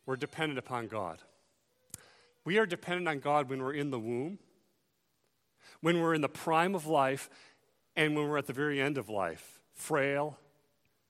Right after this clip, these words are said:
and sometimes not knowing what tomorrow will bring. Maybe you've gone through a period of life where your whole life became upended.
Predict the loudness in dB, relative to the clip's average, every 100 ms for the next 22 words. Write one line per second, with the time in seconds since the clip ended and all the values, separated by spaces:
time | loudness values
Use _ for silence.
0 | _ _ _ -12 -10 -6 -6 -6 -8 -6
1 | -6 -6 -8 -8 -10 -16 _ _ _ _
2 | _ _ _ _ _ _ -10 -10 -8 -8
3 | -6 -6 -8 -12 -14 -10 -8 -8 -10 -18
4 | _ _ _ _ _ _ _ _ _ _
5 | _ _ _ _ _ _ _ _ _ _
6 | _ _ _ _ _ _ -4 -2 -2 -4
7 | -6 -4 0 0 -2 -8 -8 -8 -8 -6
8 | -4 -6 -4 -2 -2 -6 -14 -20 _ _
9 | _ _ _ _ -8 -6 -4 -6 -8 -4
10 | -2 0 0 -2 -8 -16 -12 -10 -10 -8
11 | -8 -8 -12 -14 -18